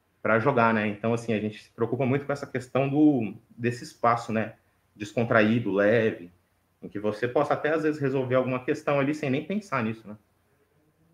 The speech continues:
Mas, é, a gente leva muito pra esse lado do, é, não só do jogo, que é o, o, o nosso mote ali, mas também do espaço que ele proporciona, né? Do, da diversão, da troca de ideias,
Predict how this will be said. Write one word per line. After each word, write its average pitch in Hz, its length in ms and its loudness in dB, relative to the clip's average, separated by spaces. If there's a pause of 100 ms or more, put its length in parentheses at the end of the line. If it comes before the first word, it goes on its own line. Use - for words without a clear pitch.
(100)
Mas, 92 220 -8
é, 98 200 4
a 95 60 2
gente 110 200 -4
leva 113 220 4
muito 113 220 -2
pra 113 160 0
esse 113 180 -6
lado 113 320 2
do, 92 200 -12 (1000)
é, 92 320 -2
não 117 220 0
só 120 180 -2
do 104 180 -2
jogo, 104 520 -2 (440)
que 98 60 -4
é 98 60 2
o, 87 340 -2
o, 85 400 -10 (580)
o 95 60 -14
nosso 87 480 -6
mote 92 420 -6
ali, 104 300 -4 (460)
mas 92 240 -4
também 107 320 0
do 127 120 2
espaço - 520 -2
que 85 400 -12 (120)
ele 90 100 -12
proporciona, 90 720 -8
né? 82 140 -8
Do, 80 300 -12 (140)
da 85 80 -14
diversão, 95 840 -4
da 87 140 -6
troca - 440 -4
de - 140 -14
ideias, 98 720 -4